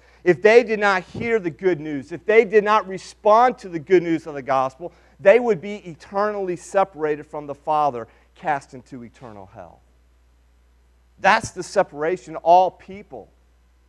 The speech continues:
are born into. Listen, that's the separation we are born into. And to think that there's still over four point five billion people in the world and counting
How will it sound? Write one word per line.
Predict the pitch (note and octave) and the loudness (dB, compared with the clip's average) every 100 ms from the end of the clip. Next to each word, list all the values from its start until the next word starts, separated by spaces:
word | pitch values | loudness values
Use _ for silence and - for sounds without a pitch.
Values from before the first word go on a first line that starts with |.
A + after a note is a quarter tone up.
| _ _ - | _ _ -14
are | C3+ | -12
born | A#2+ F3 - | -6 -4 -4
into. | D#3 - G#2 E2 _ _ _ _ _ _ _ - | -6 -16 -20 -20 _ _ _ _ _ _ _ -16
Listen, | G3+ D#3+ | -16 -8
that's | D3+ G#3+ F#3 | -4 -4 -4
the | |
separation | E3 F3+ F3 E3 F3 E3+ D#3 C#3+ | -8 -8 -8 -10 -10 -12 -18 -16
we | G3+ A#3 F#3 - | -16 -14 -16 -14
are | A#2+ A2+ | -12 -12
born | G#2 A#2+ G#2+ | -14 -16 -16
into. | G2+ F#2 - G2 E2+ _ _ _ _ _ _ _ _ _ D#3+ | -18 -20 -20 -20 -20 _ _ _ _ _ _ _ _ _ -12
And | D#3+ | -10
to | D#3+ | -10
think | - - A3 G#3 E3+ | -8 -2 0 0 -4
that | D#3 | -4
there's | E3 - | -6 -12
still | - G3 F#3 | -4 0 2
over | F3 D#3+ C#3+ | 0 0 -6
four | - F#3+ | -8 -10
point | - G3 F3 | -8 -10 -6
five | F3 E3 C#3+ | -2 -2 -2
billion | E3+ E3+ D#3 | -6 -6 -8
people | - F#3 F3 D#3 | -14 -16 -10 -8
in | D3 | -6
the | |
world | D3 E3+ E3 | -2 2 2
and | D#3 - | 0 -10
counting | F#3 F#3 F3 | -6 -4 -4